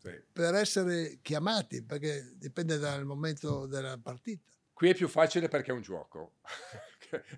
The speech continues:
Speaker 2: Allora,
Speaker 1: Anche,
Speaker 2: guarda,
Speaker 1: anche se non fai giocare qualcuno.
Speaker 2: allora io credo che Zoff sia di tutti quelli che ci sono stati portieri, il portiere più bravo. Terzino destro Kroll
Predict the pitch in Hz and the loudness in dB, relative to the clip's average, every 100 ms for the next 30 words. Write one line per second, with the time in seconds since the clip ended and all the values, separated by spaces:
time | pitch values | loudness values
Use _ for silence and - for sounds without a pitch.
0 | - 160 175 175 165 160 156 147 143 139 | -4 8 12 12 12 12 12 12 12 8
1 | 165 165 143 160 151 160 151 165 180 185 | 6 4 6 6 6 4 4 6 6 6
2 | 180 - 165 175 139 170 175 175 170 - | 4 2 -2 -2 -2 -6 -4 -4 -6 -4
3 | 147 143 139 135 135 - - 127 123 156 | -6 -4 -4 -6 -8 -12 -14 -8 6 8
4 | 160 - - - - - 135 131 131 131 | 8 4 -10 -14 -12 -6 -2 -2 -2 -6
5 | 127 120 117 117 143 127 123 139 131 123 | -8 -10 -12 -4 -4 -4 -2 -2 -2 -4
6 | 123 - 113 123 - 127 123 123 127 117 | -6 -4 -4 -6 -4 -4 -4 -6 -8 -6
7 | 131 127 127 127 123 _ _ 127 117 127 | -2 0 0 -4 -8 _ _ -8 -4 -4
8 | 113 117 107 101 98 - _ _ _ _ | -6 -12 -14 -16 -16 -20 _ _ _ _
9 | _ - - - - _ _ _ _ - | _ -20 -20 -20 -20 _ _ _ _ -2
10 | 127 151 147 151 139 151 120 - 147 151 | 2 4 4 4 4 0 -4 -2 2 4
11 | 160 190 | 4 2